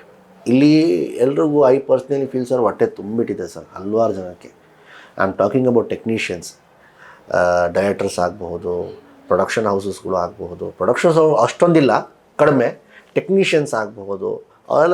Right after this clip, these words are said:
ಏನು ಮಾಡ್ತಾರೆ ಸರ್, ಒಂದು ಟೀಮ್ ಬಂತು, ಒಂದು ಸಿನಿಮಾ ಮಾಡಬೇಕು ಅಂದ ತಕ್ಷಣ ಇವ್ನ ಹೆಂಗೆ ಕುಯ್ಯೋದು, ಇವ್ನ ನಾನು ಹೆಂಗೆ ಎಷ್ಟೊಂದು ದುಡ್ಡು ಮಾಡ್ಕೊಂಡು ಹೋಗ್ಬೇಕಷ್ಟೇ. ಅದು ಒಳ್ಳೆ ರೀತಿ ಆದರೂ ಸಹಿ, ಕೆಟ್ಟ ರೀತಿ ಆದರೂ ಸಹಿ,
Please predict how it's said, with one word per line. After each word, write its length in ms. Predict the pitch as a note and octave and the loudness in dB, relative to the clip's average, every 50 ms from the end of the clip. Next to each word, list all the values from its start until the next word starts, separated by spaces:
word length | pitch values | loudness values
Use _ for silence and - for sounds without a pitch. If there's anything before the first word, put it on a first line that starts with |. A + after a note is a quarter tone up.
| F3 F3 | 2 0
ಏನು 220 | D3+ D3 D#3+ E3 | 0 0 -2 -2
ಮಾಡ್ತಾರೆ 380 | D#3+ D#3 D3 D3 - C3+ C3 - | -2 -4 -4 -2 -4 -4 -4 -2
ಸರ್, 100 | C#3+ C#3+ | -4 -4
ಒಂದು 160 | C3+ B2 A#2+ | -4 -4 -6
ಟೀಮ್ 320 | A#2+ - C#3 C#3+ C#3+ C#3 | -6 -4 -4 -4 -2 -2
ಬಂತು, 280 | C3+ C3 B2+ B2 B2 C#3+ | -2 -2 -2 -2 -6 -6
ಒಂದು 140 | B2+ A#2+ A#2 | -6 -6 -6
ಸಿನಿಮಾ 280 | - A2+ A#2 B2 B2 | -8 -8 -6 -4 -4
ಮಾಡಬೇಕು 480 | B2 A#2+ A#2 A2+ A2 A2 A2 G#2+ - A2+ | -4 -2 -4 -4 -2 -4 -4 -4 -4 -6
ಅಂದ 140 | G#2+ G#2 G2+ | -6 -4 -6
ತಕ್ಷಣ 260 | G#2 G2+ - - D3 | -8 -10 -10 -10 -8
ಇವ್ನ 240 | C#3+ B2 A2+ A2 G#2 | -6 -6 -6 -4 -6
ಹೆಂಗೆ 300 | G2 F#2+ G#2 B2 D#3+ E3+ | -6 -4 -4 -4 -4 -4
ಕುಯ್ಯೋದು, 520 | D3+ - C#3+ C#3+ C#3 C3+ C3+ D3 F3 - | -2 0 2 4 4 4 2 2 -2 -6
ಇವ್ನ 280 | - - - B2 A#2 A#2 | -8 -10 -8 -6 -4 -2
ನಾನು 160 | A2+ A2 G#2 | -2 -4 -4
ಹೆಂಗೆ 260 | G#2 G#2+ B2+ D3+ D3 | -4 -4 -4 -2 -2
ಎಷ್ಟೊಂದು 280 | B2 - - - B2+ B2 | -4 -4 -6 -6 -4 -4
ದುಡ್ಡು 160 | A#2 A2 A2 | -4 -4 -4
ಮಾಡ್ಕೊಂಡು 300 | G#2+ G2+ - B2+ A2+ G2 | -6 -6 -6 -8 -6 -6
ಹೋಗ್ಬೇಕಷ್ಟೇ. 500 | F#2+ F#2 F#2+ F#2+ - - - - - - - _ _ _ _ _ _ _ _ _ _ _ - - _ - - - - _ | -4 -4 -6 -8 -8 -12 -16 -18 -18 -20 -20 _ _ _ _ _ _ _ _ _ _ _ -20 -20 _ -20 -20 -20 -6 _
ಅದು 240 | - G2 G#2+ A2 A2 | 0 2 4 4 6
ಒಳ್ಳೆ 200 | G#2 G#2 A2 B2+ | 6 6 6 6
ರೀತಿ 200 | B2+ C3+ - - | 4 4 4 4
ಆದರೂ 200 | B2+ B2 B2+ C3 | 4 4 4 4
ಸಹಿ, 280 | B2 - C3 B2 C#3+ D#3 | 4 2 2 2 2 0
ಕೆಟ್ಟ 280 | D3 - A#2 A2+ - | 0 0 0 0 0
ರೀತಿ 160 | A2 A2 G#2+ G#2+ | 0 0 0 -2
ಆದರೂ 180 | G2 G2+ G2+ | -2 -2 -6
ಸಹಿ, 300 | F2+ - F2+ F2 F2+ - | -8 -8 -8 -10 -10 -12